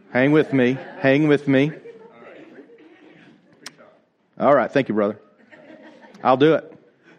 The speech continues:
Speaker 1: I want you to understand, though, in the Old Testament, this is what the law did. It helped us to see there's a difference in the way we live our lives and the way that God would have us live our lives. Romans three twenty says, "For by works of the law, no human being will be justified in his sight,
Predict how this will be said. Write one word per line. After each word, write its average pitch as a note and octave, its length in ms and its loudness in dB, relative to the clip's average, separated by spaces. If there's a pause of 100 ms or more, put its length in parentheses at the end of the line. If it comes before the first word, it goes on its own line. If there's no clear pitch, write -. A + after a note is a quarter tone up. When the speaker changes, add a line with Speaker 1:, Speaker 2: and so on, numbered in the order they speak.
(240)
Speaker 1:
I - 1300 -18
want F3 160 0
you A#3 80 4
to A3+ 80 2
understand, G3 400 2
though, D#3+ 200 4
in D3 120 0
the D3 100 2
Old G3 220 2
Testament, C#3+ 340 0
this D#3 220 0
is C#3 80 -6
what C#3 160 2
the C3+ 80 -4
law A#2+ 240 2
did. F#2 300 -4 (1200)
It D#3 80 4
helped F3+ 220 4
us E3 120 2
to D3+ 120 0
see G3+ 320 2
there's F3 200 2
a D3+ 60 2
difference C#3+ 480 0
in C3+ 100 2
the C3 80 2
way C3 160 4
we C#3 200 2
live D#3+ 180 2
our C3 120 4
lives A#2 300 2
and B2 80 -2
the B2 60 0
way A#2+ 160 2
that A2+ 140 -2
God C3 300 2
would A#2 120 0
have G#2 240 -4
us - 140 -16
live G#2 160 -4
our G2 100 -2
lives. F#2+ 300 -2
Romans D3+ 280 0
three E3 160 2
twenty D#3 340 0
says, B2+ 400 0 (340)
"For F3 120 2
by D#3+ 220 4
works F#3+ 380 2
of F#3 100 2
the F#3 80 4
law, E3+ 400 4
no F3 380 4
human G3+ 580 2
being F3+ 280 2
will E3+ 100 2
be D#3 120 2
justified D#3+ 760 2
in C#3+ 100 0
his C3 160 -2
sight, B2+ 480 0